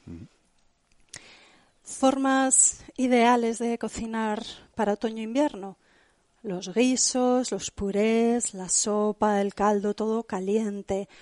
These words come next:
Speaker 2: con tiempo, con temperatura. Idealmente, si además lo hacemos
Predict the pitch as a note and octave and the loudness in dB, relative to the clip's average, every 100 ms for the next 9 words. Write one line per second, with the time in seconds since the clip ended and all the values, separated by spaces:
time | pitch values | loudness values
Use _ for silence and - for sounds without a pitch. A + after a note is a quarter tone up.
0 | - _ G3 G3 - G#3+ G#3 G3 F3+ F#3 | -20 _ -8 -8 2 2 2 -2 -4 -4
1 | F#3 F#3+ F#3 G3 F#3 - A3 G#3 F#3 - | -8 -10 -8 -8 -8 -4 -4 -2 -4 -4
2 | A#3+ G3+ G3+ A3+ A#3 B3 C4+ A3 G#3+ A3 | -2 2 2 2 -2 -4 -4 -6 -6 -6
3 | G#3 A3+ B3+ C4 - | -8 -8 -8 -6 -6